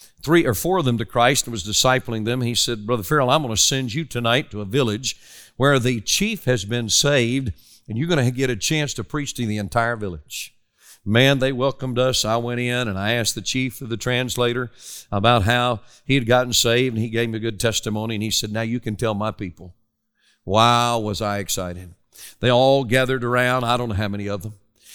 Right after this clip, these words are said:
My translator was named John. I went over the gospel, the death, burial, and resurrection of Jesus Christ. I explained all that their idols wouldn't work and all their fetishes they'd have to turn. And then I said, "Now,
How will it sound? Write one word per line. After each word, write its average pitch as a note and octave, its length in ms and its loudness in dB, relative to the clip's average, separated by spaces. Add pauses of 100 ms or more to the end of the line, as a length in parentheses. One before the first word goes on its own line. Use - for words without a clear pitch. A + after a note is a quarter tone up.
(140)
My B2+ 160 6
translator C#3 580 2
was B2+ 140 -2
named C3 280 -4
John. A#2 560 -2 (420)
I C3 100 8
went C#3 160 4
over C3+ 140 0
the C3 80 2
gospel, C3+ 640 0 (120)
the A#2+ 120 -4
death, B2+ 280 4
burial, C3 200 0
and B2+ 80 -4
resurrection B2+ 520 0
of B2+ 80 -8
Jesus A#2+ 440 -4
Christ. C3 440 4
I A#2+ 140 4
explained C3+ 460 -2
all C3+ 160 4
that A#2+ 140 -2
their C3 260 0 (260)
idols C3 400 6
wouldn't B2 240 -4
work B2+ 240 0
and B2 80 -6
all C#3 160 2
their A#2+ 140 -2
fetishes C3+ 600 0 (300)
they'd B2+ 160 6
have B2 220 4
to - 80 -12
turn. C3+ 340 2
And A2 140 0
then F3 280 4
I A#2 140 0
said, B2 320 0
"Now, B2+ 360 0